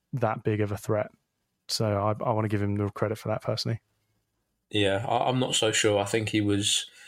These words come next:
Speaker 2: I think that area of the field, 'cause he was, I mean, it's right on the, almost at the corner of the box, wasn't
Speaker 1: Yeah,
Speaker 2: it, that he
Speaker 1: it
Speaker 2: came
Speaker 1: was,
Speaker 2: out
Speaker 1: yeah.
Speaker 2: to? I don't think he needs to be out there,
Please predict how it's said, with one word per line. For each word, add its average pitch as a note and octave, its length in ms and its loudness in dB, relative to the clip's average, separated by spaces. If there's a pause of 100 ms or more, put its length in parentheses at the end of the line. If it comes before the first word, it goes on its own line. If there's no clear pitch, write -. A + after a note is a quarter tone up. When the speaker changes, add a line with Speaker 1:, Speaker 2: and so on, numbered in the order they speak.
(840)
Speaker 2:
I G#2 80 0
think B2 220 -2
that A2 240 0
area G#2+ 360 2
of G2 120 0
the G2 80 -4
field, G2+ 600 0
'cause - 100 -2
he A2 80 2
was, A#2 120 -2
I A#2 60 0
mean, B2+ 140 0
it's A#2 100 -2
right C3 280 2
on G#2+ 440 0
the, G#2 160 -4 (200)
almost B2 300 0
at - 60 -6
the - 60 -8
corner A2 360 2
of G2+ 80 4
the G2 80 0
box, G2 400 2
wasn't A2 220 4
Speaker 1:
Yeah, - 60 0
Speaker 2:
it, - 80 -4
that G#2 60 0
he G#2 60 0
Speaker 1:
it A#2 140 0
Speaker 2:
came G#2+ 140 0
Speaker 1:
was, G2+ 100 0
Speaker 2:
out - 100 -2
Speaker 1:
yeah. A2 180 0
Speaker 2:
to? G#2+ 140 -4 (600)
I C3+ 60 0
don't A#2+ 200 0
think G#2+ 140 0
he G#2+ 80 2
needs G2+ 220 0
to G#2 60 0
be G2+ 180 4
out G#2 200 4
there, G#2+ 280 2